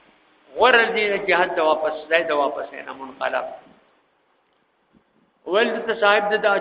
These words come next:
چرور و، د سره گفتگو کولا، ته کفر کوې په هغه ذات چې ته پیدا کړی د خاورې نه. بیا د نطفې نه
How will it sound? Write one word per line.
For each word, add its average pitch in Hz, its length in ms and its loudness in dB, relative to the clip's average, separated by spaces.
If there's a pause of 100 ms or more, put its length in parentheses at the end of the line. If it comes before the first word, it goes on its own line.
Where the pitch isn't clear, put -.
چرور 208 320 4
و، 165 100 2 (1500)
د - 20 -4 (120)
سره 214 180 4 (100)
گفتگو 196 540 0
کولا، 180 300 2 (1200)
ته 226 80 -2
کفر 233 440 0
کوې 226 240 0
په 208 60 2
هغه 214 280 6
ذات 214 220 6
چې 202 140 0
ته 190 120 2
پیدا 185 380 4 (120)
کړی 160 200 -4
د 143 60 -4 (100)
خاورې 151 360 -4
نه. 113 80 -12 (1080)
بیا 220 180 6
د 208 120 2
نطفې 196 500 -2 (100)
نه 151 80 4